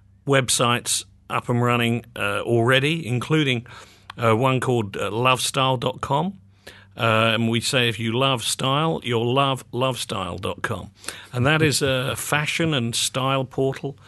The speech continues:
for women in, uh, throughout the Middle East. Um,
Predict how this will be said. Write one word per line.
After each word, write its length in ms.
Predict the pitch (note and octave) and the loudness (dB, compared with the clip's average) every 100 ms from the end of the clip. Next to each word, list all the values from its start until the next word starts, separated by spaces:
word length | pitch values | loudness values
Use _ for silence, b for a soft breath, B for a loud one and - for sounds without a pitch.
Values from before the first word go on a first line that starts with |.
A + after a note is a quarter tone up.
| B B | B B
for 400 | - - A#2 A#2 | -10 0 2 2
women 440 | A#2+ B2+ C3 C3 C3 | 2 0 -2 -4 -6
in, 300 | - G2+ G#2 | -10 -8 -8
uh, 300 | G2+ G2+ - | -8 -8 -10
throughout 400 | - A#2+ C3 A#2+ | -4 0 0 0
the 60 | G#2 | -6
Middle 260 | G2+ G#2+ | -6 -6
East. 280 | A#2 - - - B B B B B B | -8 -8 -12 -20 B B B B B B
Um, 600 | A#2 A#2 A#2 A#2+ A#2+ A#2+ | 2 4 4 4 2 -2